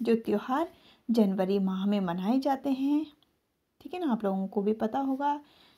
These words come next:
जनवरी माह में हम मकर संक्रांति का त्यौहार मनाते हैं। तो ऐसे अलग-अलग जो प्रदेश हैं, वहाँ पे जनवरी माह में अलग-अलग तर-, तरह के, जैसे, अ,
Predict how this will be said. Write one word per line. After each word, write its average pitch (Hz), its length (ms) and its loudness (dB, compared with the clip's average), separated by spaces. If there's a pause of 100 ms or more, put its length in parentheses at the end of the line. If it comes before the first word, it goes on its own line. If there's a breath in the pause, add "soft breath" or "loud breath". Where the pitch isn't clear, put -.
(140)
जनवरी 208 520 2
माह 214 240 4
में 233 140 4
हम 226 160 2
मकर - 220 -4
संक्रांति 240 560 -2
का 233 120 -2
त्यौहार 220 400 -4
मनाते 240 500 0
हैं। 269 300 -2 (360 loud breath)
तो - 60 -10
ऐसे 233 460 0
अलग-अलग 294 480 2 (220)
जो 233 160 2
प्रदेश 202 580 2
हैं, 277 240 0
वहाँ 226 340 2
पे 330 220 -2 (480 soft breath)
जनवरी 233 360 6
माह 226 260 4
में 311 340 4 (180)
अलग-अलग 240 480 2
तर-, 214 320 -2
तरह 196 200 2
के, 294 180 0
जैसे, 247 480 0 (760 soft breath)
अ, 180 320 2